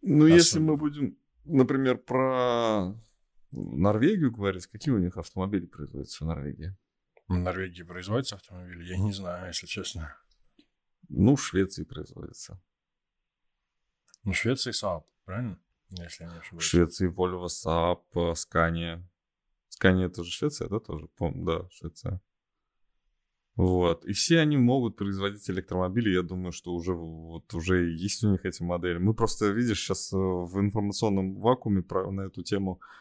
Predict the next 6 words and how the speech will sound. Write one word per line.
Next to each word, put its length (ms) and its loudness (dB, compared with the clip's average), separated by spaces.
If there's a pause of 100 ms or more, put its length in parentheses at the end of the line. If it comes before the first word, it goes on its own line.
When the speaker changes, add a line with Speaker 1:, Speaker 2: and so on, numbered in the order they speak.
(500)
Speaker 1:
э, 680 2 (1500)
уже 320 6
на 100 0
протяжении 500 -4
полутора 460 0
лет. 340 -6